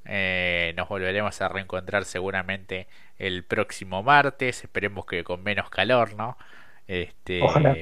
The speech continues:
Speaker 1: <laughs> pero, este, ya, ya nos vamos aproximando a, a este, a este tiempo, a este clima,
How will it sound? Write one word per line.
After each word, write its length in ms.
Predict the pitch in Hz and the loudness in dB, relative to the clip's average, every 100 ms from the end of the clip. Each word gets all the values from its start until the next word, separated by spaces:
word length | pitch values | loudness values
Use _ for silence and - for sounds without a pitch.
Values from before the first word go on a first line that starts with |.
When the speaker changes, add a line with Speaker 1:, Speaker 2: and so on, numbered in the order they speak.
| 80 | -4
Speaker 1:
<laughs> 60 | - | 2
pero, 220 | 98 - - 160 117 131 135 110 - | 2 4 4 4 2 -4 -4 -6 -4
este, 600 | 95 87 - 92 85 82 | -2 -2 -4 -4 -2 -4
ya, 280 | - 101 98 | 4 6 6
ya 200 | - 92 | 2 0
nos 200 | 92 90 | 0 0
vamos 260 | 101 98 92 | 0 0 -2
aproximando 600 | 92 - 90 95 98 90 | -4 -4 -4 -4 0 2
a, 320 | 85 - 87 | 2 0 -2
a 60 | |
este, 380 | 90 - 85 82 - - - - - | -4 -4 -6 -6 -12 -16 -16 -16 -4
a 100 | 92 | -2
este 260 | 90 - 87 | -2 -4 -6
tiempo, 340 | 101 101 98 | -4 -2 0
a 60 | 92 | 0
este 260 | - - | 0 -8
clima, 420 | - 95 95 92 | -4 -6 -4 -4